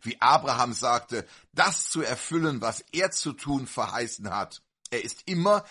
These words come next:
in der Lage, das zu tun, sein Wort zu halten. Nun, Jesaja erklärte ihnen, sagte, all diese Dinge, die sie taten, die hatten sie ohne Aufrichtigkeit getan. Sie hatten sie nur getan, weil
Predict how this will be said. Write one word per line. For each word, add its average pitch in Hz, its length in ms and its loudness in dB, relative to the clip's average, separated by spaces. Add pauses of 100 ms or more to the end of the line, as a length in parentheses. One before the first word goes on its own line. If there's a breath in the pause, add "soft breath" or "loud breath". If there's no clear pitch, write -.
(100)
in 143 140 -4
der 123 100 4
Lage, 123 340 4
das 156 440 0
zu 160 100 -4
tun, 147 420 -2 (160 soft breath)
sein 104 440 -2
Wort 135 460 0 (100)
zu 117 300 -4
halten. - 500 -4 (300)
Nun, 143 360 -2 (200 loud breath)
Jesaja 117 500 4
erklärte 135 500 -2
ihnen, 160 320 -4
sagte, 139 420 2
all 160 200 6
diese 156 240 -4
Dinge, 196 240 -2
die 151 140 -6
sie 127 180 -8
taten, 175 500 2 (500 soft breath)
die 127 120 0
hatten 147 240 -2
sie 139 260 -4
ohne 254 540 4
Aufrichtigkeit 160 1080 2
getan. 82 440 -6 (160)
Sie 131 160 -4
hatten 139 260 -4
sie 117 140 -4
nur 175 320 4 (220 loud breath)
getan, 147 500 4
weil 147 180 4